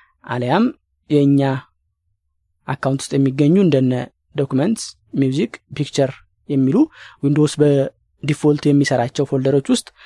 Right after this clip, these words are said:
ሌሎች ፎልደሮችን በመስራት ነው። ዴስክቶፔ ላይ ለሙዚቃ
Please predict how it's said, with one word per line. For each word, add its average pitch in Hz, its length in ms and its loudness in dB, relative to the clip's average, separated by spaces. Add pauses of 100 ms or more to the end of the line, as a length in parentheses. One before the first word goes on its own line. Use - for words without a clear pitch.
(240)
ሌሎች 139 280 2
ፎልደሮችን 127 520 -4 (200)
በመስራት 127 460 -2
ነው። 247 120 0 (200)
ዴስክቶፔ 139 520 -2
ላይ 185 180 2 (2250)
ለሙዚቃ 131 920 -2